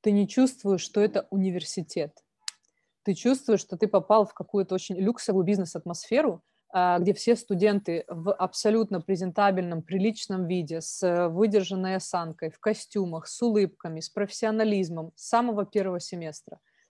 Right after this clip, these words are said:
У нас очень высокий, во-, очень высокое требование к дисциплине.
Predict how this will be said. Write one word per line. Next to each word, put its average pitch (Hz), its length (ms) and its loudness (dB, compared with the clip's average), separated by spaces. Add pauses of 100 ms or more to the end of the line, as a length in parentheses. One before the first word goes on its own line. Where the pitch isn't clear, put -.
(400)
У 190 60 -4
нас 202 260 0
очень 254 280 2
высокий, 208 640 -2 (220)
во-, 196 220 2
очень 214 300 0
высокое 190 420 -2
требование 214 560 2
к 175 60 -2
дисциплине. 175 720 -6